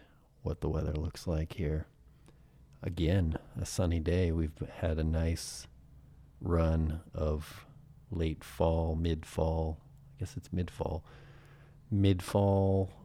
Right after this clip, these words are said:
sunny days in Iowa City, sixty degree temperatures, sunshine, what, can't beat that.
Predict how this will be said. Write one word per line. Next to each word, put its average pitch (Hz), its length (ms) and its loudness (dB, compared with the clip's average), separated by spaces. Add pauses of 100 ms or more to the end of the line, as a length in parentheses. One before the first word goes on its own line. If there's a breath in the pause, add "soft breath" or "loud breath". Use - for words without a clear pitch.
(140)
sunny 85 420 0
days 95 640 2 (800 loud breath)
in 92 120 -2
Iowa 82 280 0
City, 95 560 2 (920 loud breath)
sixty 85 840 -2
degree 82 420 -2
temperatures, 90 800 0
sunshine, 85 880 -2 (120)
what, 82 180 -6 (1040 loud breath)
can't 71 240 -4
beat 71 180 -8
that. 69 200 -4